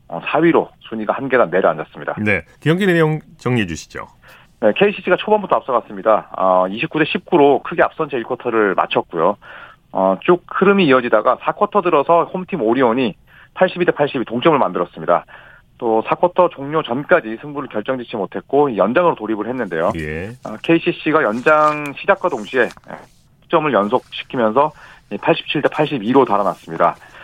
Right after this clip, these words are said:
Speaker 1: 어, 오리온 역시 이대성, 또 김광선 선수가 삼 점을 터뜨리면서 끝까지 따라붙었지만, 아, 마지막에 신인 이정현 선수의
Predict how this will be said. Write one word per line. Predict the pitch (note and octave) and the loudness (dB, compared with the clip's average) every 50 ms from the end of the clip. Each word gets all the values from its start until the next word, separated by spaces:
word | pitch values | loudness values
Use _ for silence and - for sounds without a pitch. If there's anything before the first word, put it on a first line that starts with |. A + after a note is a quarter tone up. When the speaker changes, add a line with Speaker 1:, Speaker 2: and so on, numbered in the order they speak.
| - - - - - _ | -20 -20 -20 -20 -8 _
Speaker 1:
어, | - A2 | 2 2
오리온 | A2+ C3 D#3 G3 G#3 G3 | 4 4 4 4 4 4
역시 | F#3 F3 - - C3 | 2 -2 -2 -6 -12
이대성, | B2 C#3 D3+ E3 D#3 D#3 D3+ A#2+ F#2+ - | -4 0 2 2 4 2 0 0 -2 -6
또 | G#2+ F#2+ | -12 -14
김광선 | - - C3+ D3 F3 E3+ F3 D#3+ E3+ D#3 | -10 -10 -6 -2 -2 -2 -2 -2 -4 -4
선수가 | D3 D3+ C#3+ C3+ C3+ C#3 C#3 C3+ C3 C#3 C#3+ C#3+ C3+ - | -2 -4 -4 -4 -4 -4 -4 0 2 2 4 4 2 0
삼 | D3+ D3 | -4 -6
점을 | C#3 D3+ C#3 C3 | -4 -4 -2 -2
터뜨리면서 | - D3+ - - D3 C#3+ A#2+ G#2+ F2+ - F2+ E2+ | -4 -6 -6 -4 -2 0 0 0 0 -2 -4 -4
끝까지 | - C3 - C#3 C3 A#2+ | -4 -2 0 0 0 2
따라붙었지만, | - C3 C3 C3 G#2+ G2 - A2 G2+ - - F#2 A#2 B2 G2+ - _ _ _ _ _ - - - _ _ | 2 2 2 0 -2 -6 -8 -10 -12 -10 -4 -2 0 0 0 -2 _ _ _ _ _ -20 -20 -20 _ _
아, | F#2+ F#2 | -8 -6
마지막에 | D2 D#2+ G2+ A2 C3 C3+ - - C3 A2+ G#2+ G2+ | -4 -2 -4 -4 -6 -6 -2 -2 0 2 2 0
신인 | G2 - - C#3+ D3+ C#3+ A2+ | 0 0 -2 0 0 0 0
이정현 | G2+ G2+ C#3 C#3 C#3+ C#3+ C3+ | 2 0 0 0 0 -2 0
선수의 | B2+ B2+ A#2 G#2+ - A#2 A#2+ C3 C#3+ D3 | 0 0 0 -2 -2 0 2 4 4 2